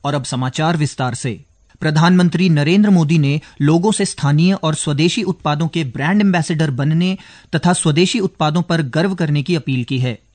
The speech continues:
आज असम में एक जनसभा को संबोधित करते हुए प्रधानमंत्री ने कहा कि नवरात्रि से जीएसटी की नई दरें लागू होंगी।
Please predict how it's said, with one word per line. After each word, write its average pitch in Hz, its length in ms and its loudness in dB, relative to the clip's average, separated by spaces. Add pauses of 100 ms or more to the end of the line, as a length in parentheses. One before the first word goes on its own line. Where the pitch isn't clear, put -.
(480)
आज 147 280 0
असम 208 240 -2
में 202 160 4
एक 160 200 -4
जनसभा 175 420 0
को 175 120 -2
संबोधित 143 500 0
करते 147 260 -6
हुए 139 320 -2 (240)
प्रधानमंत्री 190 640 0
ने 190 100 2
कहा 165 260 -2
कि 165 140 -2
नवरात्रि 147 520 -2
से 170 180 -2
जीएसटी 175 540 -2
की 202 120 0
नई 156 260 0
दरें 165 220 0
लागू 135 240 -2
होंगी। 131 400 -2